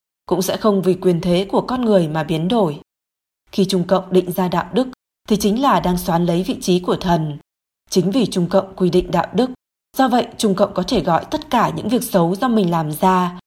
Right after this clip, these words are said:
là đạo đức, nên mới dám gọi bản thân mình là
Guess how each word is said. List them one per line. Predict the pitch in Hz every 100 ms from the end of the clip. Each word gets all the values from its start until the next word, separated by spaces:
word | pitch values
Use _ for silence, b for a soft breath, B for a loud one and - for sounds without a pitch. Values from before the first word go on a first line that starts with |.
| _
là | 180 165
đạo | 160 - 185
đức, | 247 247 _ _ _ _ -
nên | 196 180
mới | 170
dám | 175 156 160
gọi | 226 247
bản | 185 151 139
thân | 226
mình | 214 170 156
là | 156 143